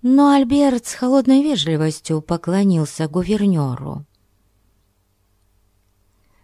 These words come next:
"Дорогой сын", проговорил граф, "мне кажется, что я поступил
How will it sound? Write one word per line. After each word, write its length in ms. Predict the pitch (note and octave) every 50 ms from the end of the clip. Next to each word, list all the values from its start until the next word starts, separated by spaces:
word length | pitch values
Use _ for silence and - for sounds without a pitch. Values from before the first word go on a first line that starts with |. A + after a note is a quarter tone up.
| _ _ _ _ _ _ _ _ _ _ _
"Дорогой 640 | F#3+ G3 F#3+ G#3+ G#3+ G#3+ G#3 G3 A3+ A#3+ A#3+ A3
сын", 640 | - - - - A3+ A#3+ B3 A#3+ G3+ E3 D3+ C#3 C3 _ _ _ _ _ _ _ _ _ _ _ _ -
проговорил 560 | A3+ A#3 G#3+ F3+ F#3 E3 E3 D#3+ D#3+ D#3+ D#3+ D#3
граф, 580 | D#3 F#3+ G3 F#3+ D#3 C3+ C3 - - - - _ _ _ _ _ _ _ _ _ _ _ _ _ _ _ _ _ _ _ _ _ _ _ _ _ _ _
"мне 260 | A3+ A#3 B3 C4 B3+
кажется, 580 | - C#4+ D4 B3+ C4+ C4 - - - C4 B3+
что 240 | A#3 - - - G#3+
я 200 | G#3 G3 F#3+ G3
поступил 840 | F#3+ - F3+ E3 - - - E3+ D#3+ - - F3 F3+ G#3 A3+ A#3 A3